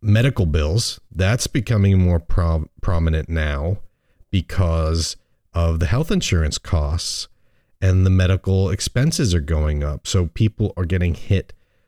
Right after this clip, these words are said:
with certain medical bills that aren't covered. And this is particularly true for those that aren't on Medicare. Um, however, the people that are on Medicare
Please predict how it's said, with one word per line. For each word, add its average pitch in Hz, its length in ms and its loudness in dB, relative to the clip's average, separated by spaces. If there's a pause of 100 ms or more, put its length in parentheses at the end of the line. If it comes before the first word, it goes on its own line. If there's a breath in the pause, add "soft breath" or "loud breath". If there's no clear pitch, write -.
(160)
with 92 160 -2
certain 85 500 -2
medical 98 360 0
bills 76 480 -2 (880)
that 90 400 0 (320)
aren't 98 260 2
covered. 127 380 0
And 98 320 2
this 107 180 0
is 90 60 0
particularly 107 720 0
true 113 480 2
for 104 160 -2
those 98 480 2
that 95 140 -2
aren't 90 260 2
on 85 160 0
Medicare. 92 840 0 (1080)
Um, 90 360 0
however, 101 800 2 (480)
the 92 140 -2
people 107 380 0
that 98 160 2
are 95 100 2
on 92 160 2
Medicare 95 680 0